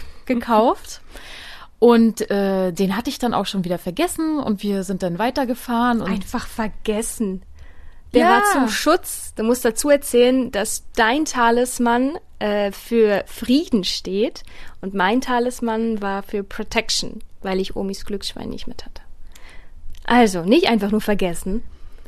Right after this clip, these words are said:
Speaker 1: Ich habe auf jeden Fall nicht mehr an ihn gedacht und, äh, dann saßen wir irgendwann an einem wunderschönen See am, äh, Strawberry Point, irgendwo im Nirgendwo.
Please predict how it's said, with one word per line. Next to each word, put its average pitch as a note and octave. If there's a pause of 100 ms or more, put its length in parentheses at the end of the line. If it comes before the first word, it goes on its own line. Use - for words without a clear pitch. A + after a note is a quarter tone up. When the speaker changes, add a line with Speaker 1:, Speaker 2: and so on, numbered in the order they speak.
(160)
Speaker 1:
Ich A3
habe C#4
auf C#4+
jeden D4+
Fall D4+
nicht D#4
mehr D4+
an B3+
ihn B3+
gedacht G3
und, A#3
äh, A3+
dann G#3+
saßen C4
wir B3
irgendwann A#3+
an G#3
einem G3+
wunderschönen B3
See G#3
am, G3+
äh, F3+
Strawberry A3
Point, A#3
irgendwo G3
im G#3+
Nirgendwo. G#3+